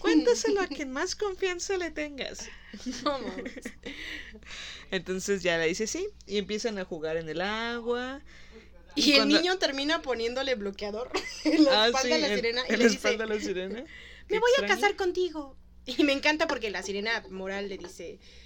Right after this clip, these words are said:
Speaker 2: "No, pues, cuando tengas quince años".
Speaker 1: O sea, me voy a esperar diez años más.
Speaker 2: <laughs> Sí, tampoco soy una enferma.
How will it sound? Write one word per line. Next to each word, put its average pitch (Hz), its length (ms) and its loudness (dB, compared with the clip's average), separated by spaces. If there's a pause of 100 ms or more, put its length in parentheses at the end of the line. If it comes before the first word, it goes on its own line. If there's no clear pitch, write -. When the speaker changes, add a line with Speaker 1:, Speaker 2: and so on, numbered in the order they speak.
(320)
Speaker 2:
"No, 254 240 -8
pues, - 160 -18
cuando 214 240 -8
tengas 359 240 -6
quince 311 240 -4
años". 165 260 -12 (920)
Speaker 1:
O - 40 -14
sea, 160 200 -4 (240)
me 185 100 -8
voy 185 220 0
a - 20 4
esperar 185 460 -2
diez 202 240 -2
años 185 280 -2
más. 302 160 -2
Speaker 2:
<laughs> 277 240 2
Sí, 202 180 -8 (460)
tampoco 254 500 2
soy 233 100 0
una 214 160 0
enferma. 247 480 0